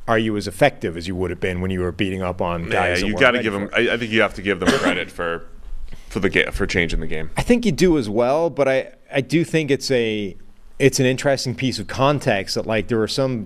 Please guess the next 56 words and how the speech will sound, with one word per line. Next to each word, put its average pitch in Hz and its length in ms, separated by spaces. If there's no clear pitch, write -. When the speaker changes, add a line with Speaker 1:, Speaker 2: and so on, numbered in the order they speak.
Speaker 1:
people 127 300
that 104 80
came 120 260
along 107 540
that 104 120
if 101 160
you 107 100
planted 113 520
them 98 160
back 101 400
in 104 80
a 92 60
period 107 320
of 101 60
time 107 300
where 101 100
the 98 100
game 104 260
simply 104 240
wasn't 98 300
prepared 110 400
for 92 100
that, 92 320
would 117 200
have 101 120
looked 123 460
different. - 340
You 107 40
know 131 60
what 135 80
I - 20
mean? 143 200
Like, 123 220
I, 131 120
I 143 80
don't 151 100
know. 110 200
I 123 80
struggle. 147 400
Like, 127 200
are 156 80
you 170 120
just 127 180
lucky 123 400
that 95 80
you 107 160
were 110 80
the 95 80
first - 460
to 120 80
come 113 200
along 90 480
that 98 140
was 101 180
like 95 380
that? 98 320